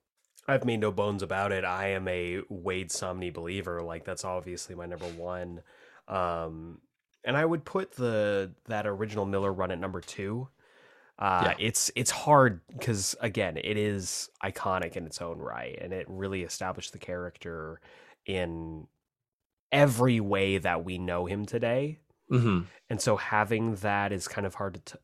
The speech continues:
Speaker 1: to beat. And let me just be clear to you, listener.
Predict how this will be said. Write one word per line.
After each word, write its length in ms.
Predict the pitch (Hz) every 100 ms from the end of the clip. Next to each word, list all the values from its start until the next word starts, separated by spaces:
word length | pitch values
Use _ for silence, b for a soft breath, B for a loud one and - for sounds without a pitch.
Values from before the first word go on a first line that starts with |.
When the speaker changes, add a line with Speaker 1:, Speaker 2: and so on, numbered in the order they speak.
| _ -
Speaker 1:
to 100 | 98
beat. 420 | 95 98 104 - B B B -
And 300 | 127 127 - _ _ _ _ _ _ _ _ _ _
let 140 | 185 208
me 80 | 160
just 200 | 131 -
be 100 | 98
clear 320 | - 95 82
to 60 |
you, 160 | 82 80
listener. 560 | 82 85 98 90 90